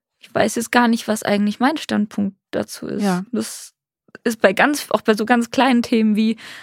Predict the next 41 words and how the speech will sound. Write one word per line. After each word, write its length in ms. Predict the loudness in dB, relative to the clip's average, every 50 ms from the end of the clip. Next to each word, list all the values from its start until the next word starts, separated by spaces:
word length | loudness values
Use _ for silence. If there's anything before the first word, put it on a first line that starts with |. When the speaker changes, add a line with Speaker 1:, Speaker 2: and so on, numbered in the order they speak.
| -14 -2
Speaker 1:
"Was 220 | 0 0 0 0
wollen 200 | 0 0 0 2
wir 100 | 0 0
heute 240 | 0 -2 -2 0 0
essen?" 440 | 0 0 0 0 0 2 2 2 0 -4 -12 -20 -20 -20 -20 -20 _ _ _ _ _
Sobald 500 | -8 -6 -4 -4 0 0 0 0 2 0
da 40 | 0
jemand 280 | 2 2 0 0 0
anders 300 | 0 0 2 2 0 -2
ist, 320 | -4 -6 -6 -6 -10 -14 _ _ _ _ _ _ _ _ -6 -4
der 100 | -2 0
mir 140 | 0 0
wichtig 360 | 0 -2 -4 -4 -8 -8 -4 -4
ist, 360 | -4 -4 -4 -12 -16 -20 _ _ _ _ _ _ _ _ _ _ _ _ _ _ _ _ _ _ _ _ _ _ _ _ _
dann 220 | -4 0 0 2 2
weiß 300 | 2 2 2 0 -2 -6
ich 100 | -6 -6
das 200 | -6 -8 -4 -2
nicht. 280 | -2 -2 -2 -6 -4 0
Also 140 | 2 2 2
ich 280 | 2 0 -4 -10 -8 -10 -4
sitz 280 | 0 0 0 0 -2 0
da 120 | 2 2
und 80 | 2 2
ich 140 | 0 -2 0
weiß 360 | 2 2 2 2 0 -2 -4
nicht, 140 | -4 -2 -2
was 140 | -4 -4 -4
ich 120 | -6 -4
essen 240 | -4 -4 -2 -2 -2
will. 200 | 0 0 0 -2 -4 -8 -20 -20 -20 -20 -20 -20 _ _ -2
Und 60 | 0
jetzt, 180 | 0 0 0 0
wo 80 | -2
ich 80 | -2 0
hier 140 | 0 0 2
allein 300 | 4 4 4 2 2 2
bin 160 | 2 2 0
ein 40 | 0
paar 180 | 0 0 0 0
Tage, 460 | 2 2 2 4 4 2 0 -2 -2